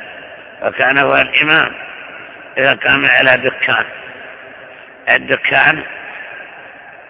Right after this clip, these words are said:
العتبة التي تسمى الحبس الذي يجلعه، والناس أسفل منه. تقدم حذيفة بن اليمان فأخذ بيده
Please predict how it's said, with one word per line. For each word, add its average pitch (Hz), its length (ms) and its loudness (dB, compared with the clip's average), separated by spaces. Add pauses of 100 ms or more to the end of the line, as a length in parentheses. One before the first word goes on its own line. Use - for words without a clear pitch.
(140)
العتبة 127 720 4
التي 123 340 -2
تسمى 131 600 0 (560)
الحبس 127 500 2 (640)
الذي 135 320 2
يجلعه، 123 800 2 (1160)
والناس 160 440 4
أسفل 139 420 0
منه. 139 220 -2 (640)
تقدم 151 480 0
حذيفة 147 400 2
بن 139 260 -4
اليمان 147 420 2 (560)
فأخذ 139 800 4
بيده 123 560 2